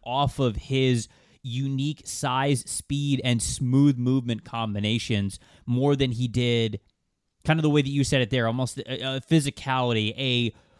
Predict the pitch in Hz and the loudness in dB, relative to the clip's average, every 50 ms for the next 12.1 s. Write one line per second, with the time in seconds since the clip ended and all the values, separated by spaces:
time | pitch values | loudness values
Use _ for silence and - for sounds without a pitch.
0 | - - - - - 190 180 185 175 165 147 135 135 135 127 120 - - - - | -16 -16 -10 -2 0 4 4 6 6 6 4 4 2 2 2 2 0 -4 -6 -2
1 | 127 117 110 104 113 110 - 147 135 113 - - 147 185 180 190 202 185 165 139 | 0 0 0 0 0 2 4 4 4 4 2 0 -2 -2 -2 0 0 0 0 -2
2 | - - _ - 151 156 165 147 135 143 131 120 117 120 120 113 - 110 117 123 | -4 -8 _ -4 -2 0 0 0 0 -2 -2 0 -2 -2 -4 -4 -4 -4 -6 -4
3 | - - 110 123 131 131 127 123 120 - - 131 139 139 139 127 117 113 - 135 | -4 -4 0 2 2 2 2 0 -4 -4 -8 -6 -6 -4 -4 -4 -4 -4 -2 -2
4 | 127 120 107 - 120 113 110 101 98 - - 113 104 110 104 101 - - - - | -2 -2 -2 -2 0 0 0 0 0 -2 -6 -4 -2 -2 -2 -2 -2 -4 -4 -2
5 | - 123 107 - - 92 - - - 127 139 151 147 143 127 143 160 165 165 156 | -2 -2 -2 -4 -8 -12 -10 -2 2 2 2 2 2 0 0 2 2 2 2 0
6 | 143 120 - - - 151 139 123 110 - 120 107 110 113 123 - - 139 - - | -2 -2 -2 -2 -2 -2 -2 -4 -4 -2 -2 -2 0 -2 -2 -2 -2 -4 -4 -4
7 | - 135 131 127 104 - 110 113 110 - - 107 101 95 - - - - - - | -6 -6 -6 -6 -6 -8 -8 -8 -6 -4 -4 -4 -4 -4 -6 -10 -20 -20 -20 -16
8 | _ - 175 180 202 233 208 190 196 226 247 233 170 135 - - 185 196 175 151 | _ -2 0 4 6 6 6 6 4 2 2 2 0 -2 -2 -2 -4 -4 -4 -4
9 | - - 165 165 165 151 - 165 143 147 151 - 156 127 - - - 175 175 151 | -4 -2 -2 -2 -2 -2 -2 -4 -4 -2 0 0 -2 -2 -2 0 0 0 0 0
10 | 156 147 139 131 113 101 107 127 139 143 139 135 131 131 127 - - 123 120 123 | -2 0 2 0 0 0 -2 -2 -2 -2 -2 -2 0 -2 -2 -2 -2 -2 -2 -2
11 | 120 113 - - 120 107 104 101 - 131 120 110 101 101 101 101 95 - - 95 | -2 -4 -4 -4 -2 -2 -4 -2 -2 0 0 0 0 -2 -4 -6 -8 -10 -14 -14
12 | - - | -16 -16